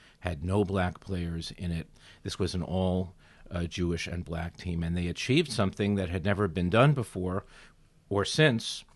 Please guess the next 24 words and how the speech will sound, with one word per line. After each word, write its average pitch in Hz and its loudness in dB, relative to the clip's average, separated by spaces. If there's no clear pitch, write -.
which 90 -2
is 87 0
to 87 0
win 98 6
both 101 6
of 82 -2
the - -6
postseason 87 -2
basketball 82 -6
tournaments, 78 -6
the 80 -6
N 78 -4
I 78 -4
T 78 -8
and 76 -6
the 76 -6
N 73 -6
C - -12
double 69 -10
A, 71 -8
in 73 -8
the 67 -10
same 78 -8
year. 104 0